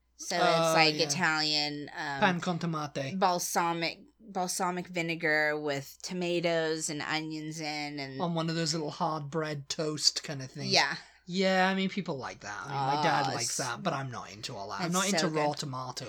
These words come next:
Speaker 2: everybody.
Speaker 1: One year
Speaker 2: Raw tomato is just disgusting.
Speaker 1: One year, and I think it was my aunt just trying to freak us kids out. She brought, um, escargot and was like,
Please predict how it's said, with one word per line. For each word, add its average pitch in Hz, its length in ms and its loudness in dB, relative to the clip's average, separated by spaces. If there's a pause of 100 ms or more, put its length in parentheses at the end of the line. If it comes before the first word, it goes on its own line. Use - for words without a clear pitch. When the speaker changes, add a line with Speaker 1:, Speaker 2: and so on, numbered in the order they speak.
Speaker 2:
everybody. 90 580 -10
Speaker 1:
One 294 320 8
year 214 340 4
Speaker 2:
Raw 185 140 10
tomato 170 480 6
is 147 120 0
just - 240 0
disgusting. - 840 2
Speaker 1:
One 269 300 4
year, 196 220 2
and 190 140 2
I 208 40 2
think 233 220 -2
it 233 40 4
was 202 140 2
my 196 120 2
aunt 165 320 -4
just 160 200 4
trying 175 140 0
to 160 60 -4
freak - 480 -4
us 156 240 0
kids 156 420 -2 (100)
out. 131 360 2
She - 180 4
brought, 160 480 2
um, 147 360 0
escargot 165 1120 0 (400)
and 175 120 -2
was 180 120 0
like, 185 160 0